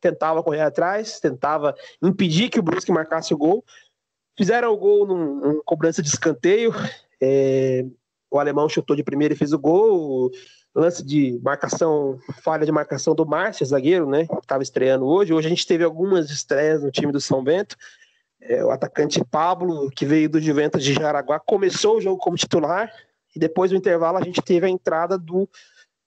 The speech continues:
do Igor também, né? Além do Márcio, zagueiro, que já tinha jogado, se eu não me engano, em Porto Alegre, né, em Eldorado do Sul, né, no jogo contra o São José,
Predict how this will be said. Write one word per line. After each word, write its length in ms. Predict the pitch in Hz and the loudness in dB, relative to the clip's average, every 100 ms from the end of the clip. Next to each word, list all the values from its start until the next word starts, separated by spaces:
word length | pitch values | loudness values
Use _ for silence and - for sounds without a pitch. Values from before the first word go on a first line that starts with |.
| _ _ - | _ _ -2
do 180 | 196 | 0
Igor 280 | 202 196 196 | 2 2 0
também, 400 | - 208 165 139 | 0 0 0 0
né? 160 | 135 165 - _ _ _ | 0 -2 -6 _ _ _
Além 260 | 208 185 185 | -2 0 0
do 120 | 226 | 0
Márcio, 380 | 202 190 190 208 | 0 -2 -2 0
zagueiro, 420 | 226 208 220 240 | 0 2 2 0
que 120 | - | 0
já 120 | 240 | -2
tinha 200 | 214 226 | 0 0
jogado, 540 | 196 190 156 160 151 156 | 2 2 2 0 -2 -4
se 180 | - - | -4 0
eu 60 | 170 | 2
não 140 | 165 | 2
me 80 | 165 | 0
engano, 280 | 151 139 160 | 0 2 2
em 60 | |
Porto 300 | 180 147 143 | 2 -2 -2
Alegre, 680 | 147 180 226 170 156 147 - _ | 2 2 0 0 -4 -6 -14 _
né, 140 | - 139 | -2 0
em 120 | 139 | 2
Eldorado 460 | 139 135 135 139 127 | 2 2 2 0 -6
do 80 | |
Sul, 280 | 123 - 180 | -8 0 2
né, 120 | 170 | 4
no 100 | 147 | 2
jogo 220 | 127 131 127 | 2 2 0
contra 240 | 131 127 | -2 -2
o 40 | |
São 160 | - 131 | 0 2
José, 380 | 127 123 196 | 2 2 2